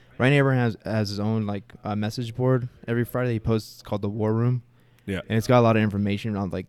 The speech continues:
Speaker 1: the super insiders. And so you're not supposed to talk about that, so I'm not gonna talk about too deeply into that, but
Speaker 2: Ooh.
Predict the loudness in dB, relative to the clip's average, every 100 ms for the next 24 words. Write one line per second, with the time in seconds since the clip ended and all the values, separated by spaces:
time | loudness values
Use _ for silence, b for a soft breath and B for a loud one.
0 | -10 -10 -6 -4 0 0 0 -2 -4 -4
1 | -4 -6 -14 _ _ _ _ -10 -2 -2
2 | 0 2 2 0 -6 -4 -6 -4 -6 -6
3 | -4 -2 -2 -4 -6 -8 -8 -6 -6 -6
4 | -8 -4 -4 -4 -4 -4 -2 4 10 12
5 | 12 12 10 8 6